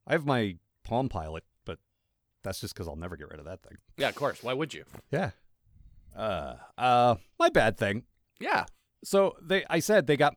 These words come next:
Speaker 1: ma-, dorky matching outfits, which are bad, but also
Speaker 2: Mm-hmm.
Speaker 1: it works for me.
Speaker 2: Sure.
Speaker 1: 'Cause they're on a team and they have all got sort of, like, tracksuits that are different colors and, yeah,
Speaker 2: Mm-hmm.
Speaker 1: all right. But Richie doesn't even try to disguise his face when he starts being a superhero. Like,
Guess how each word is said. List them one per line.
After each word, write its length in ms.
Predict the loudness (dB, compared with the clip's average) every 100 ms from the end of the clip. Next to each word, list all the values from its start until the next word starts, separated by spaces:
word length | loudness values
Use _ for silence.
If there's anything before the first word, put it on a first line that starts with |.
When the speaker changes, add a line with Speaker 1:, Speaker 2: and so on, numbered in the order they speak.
| _
Speaker 1:
ma-, 180 | 0 2
dorky 440 | 2 6 6 6 2
matching 340 | 2 2 0
outfits, 340 | 0 -2 -6 0
which 140 | 2
are 140 | 2 -2 _ _ -2
bad, 420 | 2 4 2 2
but 140 | 2
also 320 | 2 2 2 2
Speaker 2:
Mm-hmm. 240 | 0 -6 -4
Speaker 1:
it 120 | -6
works 340 | 0 0 0 -2
for 140 | 2
me. 260 | 6 6 4 _ _ _ _ 0
Speaker 2:
Sure. 160 | 2
Speaker 1:
'Cause 80 | 4
they're 140 | 4
on 120 | 4 2
a 40 |
team 320 | 0 0 2
and 80 | 2
they 60 | 0
have 120 | 2
all 140 | 2
got 160 | 0 -2
sort 160 | 0
of, 60 | 0
like, 120 | 0
tracksuits 540 | -2 -4 -4 -4 -4 0
that 120 | 0
are 60 |
different 300 | 0 0 -4
colors 380 | -4 -2 0 -2
and, 180 | -6 -12 _
yeah, 100 | -4
Speaker 2:
Mm-hmm. 60 | 0
Speaker 1:
all 100 | -2
right. 200 | -2 -10 -20 -20 -20 2
But 220 | 2 2 _ _
Richie 420 | 2 4 -2 -2 _ _ _
doesn't 360 | 0 2 0 -2
even 240 | -2 -2
try 200 | 0 -2
to 80 | -2
disguise 480 | -6 -4 0 0 0
his 160 | -4
face 300 | -4 -4 -2
when 100 | 0
he 60 | -2
starts 260 | -2 -4
being 180 | -2 -2
a 40 | -2
superhero. 460 | -4 -2 0 2
Like, 160 | 2